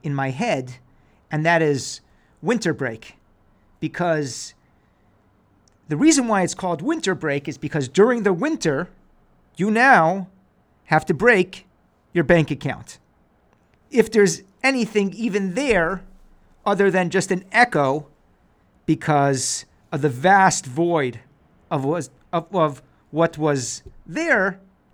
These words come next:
and now it's empty. Now, I do think that it is a little ridiculous that some schools,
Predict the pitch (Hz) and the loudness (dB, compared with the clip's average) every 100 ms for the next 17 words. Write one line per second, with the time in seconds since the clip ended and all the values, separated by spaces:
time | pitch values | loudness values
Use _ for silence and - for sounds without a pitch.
0 | - 151 165 147 143 120 - - - _ | -8 -2 0 0 -2 -8 -12 -18 -20 _
1 | _ _ _ _ _ _ _ _ _ 165 | _ _ _ _ _ _ _ _ _ 0
2 | 180 180 175 180 - _ _ _ _ _ | 4 6 4 0 -10 _ _ _ _ _
3 | _ _ _ _ _ _ _ - 156 277 | _ _ _ _ _ _ _ -6 0 0
4 | 285 254 220 160 - - _ _ _ _ | 0 -2 -2 -4 -12 -20 _ _ _ _
5 | _ _ 143 156 147 147 - _ _ _ | _ _ -4 0 0 -2 -12 _ _ _
6 | _ _ _ _ _ _ - 165 165 147 | _ _ _ _ _ _ -6 -2 0 0
7 | 165 254 196 156 233 226 151 131 - - | 0 0 2 0 -2 -4 -4 -4 -8 -12
8 | - _ _ - 123 143 135 - - _ | -14 _ _ -8 2 2 2 -6 -20 _
9 | _ _ _ _ _ _ _ _ _ _ | _ _ _ _ _ _ _ _ _ _
10 | _ - 226 247 - - 269 220 147 156 | _ -2 2 2 0 -4 -2 0 -2 -4
11 | - | -10